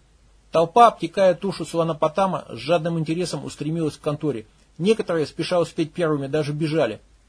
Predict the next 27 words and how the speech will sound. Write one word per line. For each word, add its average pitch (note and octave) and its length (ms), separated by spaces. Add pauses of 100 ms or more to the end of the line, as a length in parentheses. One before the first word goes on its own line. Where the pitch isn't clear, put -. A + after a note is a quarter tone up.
(100)
Велика D#3 400
тяга A#2+ 440
людей C3+ 320
к A2+ 40
зрелищам. A#2 480 (1600)
Владимир E3 420
продолжал: D3+ 680 (760)
«Ну G3 160
же, D#3 100
Вовчик, D#3+ 400 (100)
соберись. E3+ 580 (400)
Как E3 160
там B2 240
Волод C#3 380
у, - 40
у C#3 360
Булгакова D3 520
говорил? C3+ 420 (440)
«Это - 140
просто B3 340
люди, G3+ 300
и D#3 80
ничего D3+ 260
человеческое D#3 640
им C#3+ 100
не C#3 100
чуждо. C3+ 380